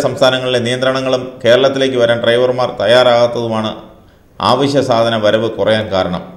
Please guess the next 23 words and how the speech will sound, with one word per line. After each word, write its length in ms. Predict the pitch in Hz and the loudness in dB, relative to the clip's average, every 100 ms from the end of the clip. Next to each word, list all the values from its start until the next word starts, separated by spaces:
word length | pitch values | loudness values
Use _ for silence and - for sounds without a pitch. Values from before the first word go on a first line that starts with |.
| - - _ - | -20 -20 _ -6
പൊതുവിപണിയിൽ 500 | 117 123 147 143 139 131 | 0 2 4 4 2 0
ക്ഷാമം 280 | 127 117 139 131 | 0 2 0 2
ഉണ്ടാകാതിരിക്കാൻ 540 | 131 131 127 123 131 - - | 4 4 2 -2 -4 -4 2
കേരളത്തിൽ 400 | 120 135 135 135 | 4 4 0 -2
നിന്ന് 180 | 131 127 117 | -4 -4 0
ലോറികൾ 340 | 117 135 139 131 | 2 2 2 -2
വിട്ട് 200 | 113 123 110 - | 0 0 0 4
ലോഡെടുക്കാൻ 480 | 113 135 127 127 123 117 | 4 4 0 -2 -2 -2
സർക്കാർ 280 | 113 127 117 - - 104 | 0 0 0 -4 -8 -4
ആലോചിക്കുന്നുണ്ടെങ്കിലും 840 | 113 127 127 127 120 117 117 120 113 110 - - | 0 0 -2 -4 -4 -2 -2 0 -4 -6 -14 -10
ഇതുവരെയും 400 | 101 123 123 120 - - - - 104 | -2 2 2 -2 -6 -18 -20 -6 -4
അതിനുള്ള 280 | 110 113 113 110 | -2 0 0 2
തയ്യാറെടുപ്പുകൾ 580 | 101 104 117 113 113 104 - - 92 | 2 4 2 0 -4 -6 -6 -8 -6
ആയിട്ടില്ല. 360 | 101 90 82 - - - - - - | -4 -4 -4 -6 -8 -20 -20 -10 2
കേരളത്തിലെ 460 | 123 135 135 139 135 - | 4 4 2 2 0 0
പതിനേഴ് 380 | 131 123 143 143 135 | 0 2 0 0 -2
ചെക്ക് 180 | 120 135 | -2 0
പോസ്റ്റുകളിലൂടെ 580 | 135 131 131 123 123 120 - - - | 0 2 0 2 2 2 -2 -6 -2
കഴിഞ്ഞ 220 | 107 131 123 | 0 0 -2
ദിവസം 260 | 123 127 104 | -2 -2 -4
വന്നത് 280 | 110 117 117 - - - - | -2 0 -2 -4 -12 -20 0
വെറും 220 | 104 123 123 - - - - | 4 4 0 -6 -16 -20 -2
വിരലെണ്ണാവുന്ന 640 | 110 117 127 117 117 113 110 | 0 2 2 0 0 0 0